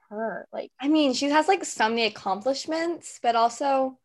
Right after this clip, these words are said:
Speaker 2: she
Speaker 1: she
Speaker 2: has
Speaker 1: has, like, no power whatsoever.
Speaker 2: Yeah, sh-, I
Speaker 1: When
Speaker 2: mean
Speaker 1: people come, oh, let's just talk about how Octavian is just like, "Oh, you're just a dumb blonde," and then she throws her knife in the sea, and Percy's like,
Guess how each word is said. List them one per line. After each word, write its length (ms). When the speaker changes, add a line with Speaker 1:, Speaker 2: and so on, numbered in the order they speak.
Speaker 2:
she 140
Speaker 1:
she 60
Speaker 2:
has 200
Speaker 1:
has, 120
like, 200
no 300
power 480
whatsoever. 840
Speaker 2:
Yeah, 600
sh-, 240
I 80
Speaker 1:
When 40
Speaker 2:
mean 200
Speaker 1:
people 140
come, 200
oh, 180
let's 220
just 180
talk 320
about 360
how 340
Octavian 880
is 180
just 140
like, 180
"Oh, 80
you're 220
just 220
a 60
dumb 340
blonde," 400
and 100
then 80
she 140
throws 300
her 100
knife 340
in 60
the 100
sea, 240
and 140
Percy's 300
like, 160